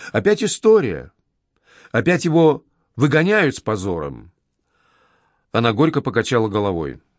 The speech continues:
"Теперь он нигде не работает, живет с, э, впрочем, простите, Амалия Константиновна,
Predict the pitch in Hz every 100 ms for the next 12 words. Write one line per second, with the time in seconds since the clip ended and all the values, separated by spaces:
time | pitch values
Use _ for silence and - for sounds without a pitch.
0 | _ _ _ _ _ _ _ _ _ _
1 | _ _ _ _ _ _ _ _ _ -
2 | 135 180 156 147 117 135 123 117 147 165
3 | 143 123 101 117 131 131 - - 117 107
4 | 101 92 _ _ _ _ _ _ _ _
5 | _ _ - 131 127 113 127 - 165 -
6 | 101 98 98 92 87 98 - 107 98 110
7 | 95 92 87 90 85